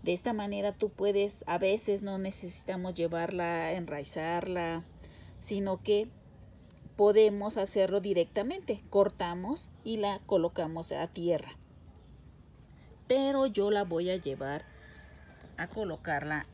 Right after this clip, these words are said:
en agua. Aquí retiro otra, otra. En esta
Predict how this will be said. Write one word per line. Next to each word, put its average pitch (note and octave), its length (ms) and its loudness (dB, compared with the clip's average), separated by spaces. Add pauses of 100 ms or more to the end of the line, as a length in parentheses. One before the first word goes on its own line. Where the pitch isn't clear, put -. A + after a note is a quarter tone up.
en G3 240 -8 (100)
agua. D3+ 460 -8 (1300)
Aquí G#3+ 220 -12
retiro E3+ 460 -8
otra, A3 640 -6 (1200)
otra. F3 600 -10
En F#3+ 220 -10
esta F#3+ 480 -6